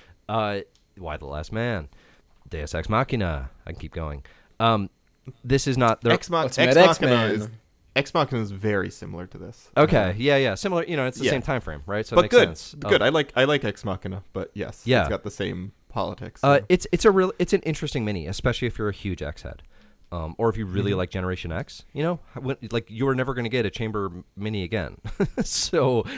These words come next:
Speaker 1: so have at it. It's a pretty solid premise too. Um, okay, we have a college, Empire State University, uh, alma mater of Peter Parker, and they are attempting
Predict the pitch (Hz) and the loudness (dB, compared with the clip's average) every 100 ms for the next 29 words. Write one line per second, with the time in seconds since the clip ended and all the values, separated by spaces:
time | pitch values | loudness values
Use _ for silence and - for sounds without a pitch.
0 | 202 - 123 104 123 117 139 127 87 82 | -10 -8 -4 0 0 2 2 2 0 -6
1 | - - _ _ - 131 175 - _ - | -14 -20 _ _ -6 -2 -4 -6 _ -2
2 | 165 202 - 175 196 - 214 220 - 190 | 0 0 2 2 2 2 0 0 -2 2
3 | 208 - _ _ _ _ - 101 95 90 | 2 0 _ _ _ _ -2 0 0 -2
4 | 87 _ _ - 110 131 131 107 117 - | -6 _ _ -6 -2 0 0 0 -2 -2
5 | 87 92 87 78 98 - 110 92 73 71 | -2 -2 -6 -4 -4 -4 -6 -6 -8 -8
6 | 87 147 _ - 71 67 - 82 78 71 | -10 -10 _ -12 -10 -8 -8 -8 -6 -6
7 | 76 101 - 73 73 67 101 - _ _ | -6 -8 -8 -10 -10 -10 -10 -12 _ _
8 | _ _ - 101 92 92 87 - 92 90 | _ _ -6 -2 0 -2 -4 -6 -4 -4
9 | 90 87 87 85 85 - 92 - - 110 | -4 -4 -2 -2 -4 -6 -10 -8 -6 -6
10 | - 85 87 | -6 -8 -8